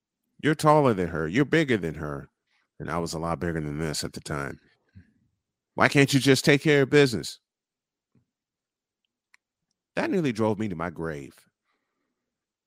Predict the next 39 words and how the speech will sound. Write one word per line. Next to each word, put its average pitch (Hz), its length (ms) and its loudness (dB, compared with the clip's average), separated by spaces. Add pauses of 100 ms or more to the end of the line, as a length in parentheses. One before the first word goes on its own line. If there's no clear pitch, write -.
And 123 160 0
then 196 500 4
two 240 160 4
months 180 260 2
later, 185 280 0
I 156 80 0
find 165 240 -2
out 160 100 0
I 156 60 2
lost 156 260 -2
my 147 80 -2
daughter. 143 400 4 (3250)
You 202 120 -6
wanna 196 120 0
talk 196 140 0
about 175 160 0
a 123 60 0
blind 175 500 0
spot? 101 340 0 (240)
I - 100 -8
got 151 220 2 (600)
that. 190 360 4 (240)
I 143 60 0
got 127 220 0 (180)
pu-, - 180 0
I 170 120 -2
got 143 240 0
punched 208 400 -2
in 190 120 -4
my, 160 320 -4
I 139 80 -4
got 135 200 -4
punched, 214 340 0
and 156 160 -2
then 185 140 0
I 170 60 0
got 170 180 0
sucker 254 320 0
punched. - 480 -4